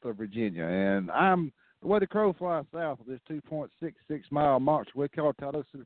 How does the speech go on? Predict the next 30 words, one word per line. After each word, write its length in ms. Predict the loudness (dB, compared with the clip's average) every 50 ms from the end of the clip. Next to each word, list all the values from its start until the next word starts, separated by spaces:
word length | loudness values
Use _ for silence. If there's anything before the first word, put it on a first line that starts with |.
| -8
Road, 160 | -6 -4 -4 -4
I'm 140 | -4 -4
approximately 460 | -6 -6 -8 -12 -14 -14 -14 -16 -16 -10 -6
eight 240 | -4 -4 -4 -6 -6
miles 480 | -4 0 2 4 4 4 2 0 -4 -4
that 180 | -6 -8 -8 -10
way. 120 | -12 -14 -14
I 600 | -16 _ -20 -20 -20 -20 -20 -20 -14 -6 0 2
wanna 100 | 2 2
apologize 580 | 4 4 4 4 4 2 2 0 -2 -2 -4 -6
for 80 | -8 -10
the 140 | -10 -8 -8
technical 300 | -10 -10 -10 -14 -16 -12
difficulties 500 | -8 -8 -10 -8 -8 -10 -10 -10 -10 -10 -12
coming 180 | -10 -8 -8
on 160 | -6 -6 -4 -4
there 180 | -2 -2 0
right 140 | 0 0 0
off 120 | 0 -2 -4 _
the 80 | 0 0
bat. 120 | 0 0
I 100 | 0 -2
don't 140 | -4 -4 -4
know 80 | -6 -8
what 280 | -6 -4 -2 -2 -2
happened. 240 | -2 -2 -4 -4 -8
It 60 | -12 _ -6
sounded 180 | -6 -4 -2 -2
like, 180 | -2 -2 0
uh, 160 | 0 0 0